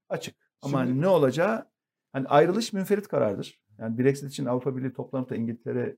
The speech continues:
Speaker 1: çıksın diye karar almadı. "İngiltere çıkmak istiyorum." dedi, çıktı. Yani "Dur gitme." falan diyemediler. Ama yeni bir üyenin girmesi için mevcut üyelerin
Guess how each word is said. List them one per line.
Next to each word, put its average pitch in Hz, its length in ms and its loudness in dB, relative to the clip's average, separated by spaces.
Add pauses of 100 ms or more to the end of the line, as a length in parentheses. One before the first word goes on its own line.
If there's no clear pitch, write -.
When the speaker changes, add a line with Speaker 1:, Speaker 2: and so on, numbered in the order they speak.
(120)
Speaker 1:
çıksın 123 400 -8
diye 113 120 -4
karar 117 220 -2
almadı. 110 280 -2
"İngiltere 113 360 -6
çıkmak - 320 -10
istiyorum." - 260 -10
dedi, 196 140 -12
çıktı. - 380 -20
Yani 78 160 -16 (300)
"Dur 131 160 -6
gitme." 120 240 -10
falan 139 320 -8
diyemediler. 139 580 -4 (1040)
Ama 127 380 0
yeni 131 260 2
bir 147 60 0
üyenin 123 240 2
girmesi 113 300 -2
için 190 180 -10
mevcut 143 300 0
üyelerin 120 420 -4